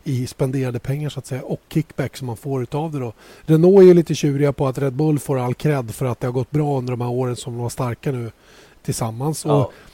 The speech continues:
Speaker 1: hela Red Bull-bilen är Infinity-brandad trots att det sitter Renault-motor. Och,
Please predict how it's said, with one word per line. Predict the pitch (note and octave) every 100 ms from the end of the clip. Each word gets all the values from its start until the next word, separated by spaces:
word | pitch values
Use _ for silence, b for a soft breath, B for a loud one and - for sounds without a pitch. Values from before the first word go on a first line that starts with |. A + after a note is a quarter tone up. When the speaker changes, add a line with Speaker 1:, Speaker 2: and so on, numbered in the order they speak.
| B
Speaker 1:
hela | D3+ C3+
Red | C#3 C#3
Bull-bilen | C#3+ C#3+ C3 C#3+ D3
är | C#3+ C3+ C3 D#3
Infinity-brandad | C#3+ B2+ D3+ C3+ B2+ A#2 C3+ A#2 C#3 C#3+ D3 C#3 C3 B2+
trots | - C3+ -
att | A2+
det |
sitter | G2+ C#3 C#3
Renault-motor. | B2+ C3 B2+ B2+ B2+ - C3+
Och, | B2+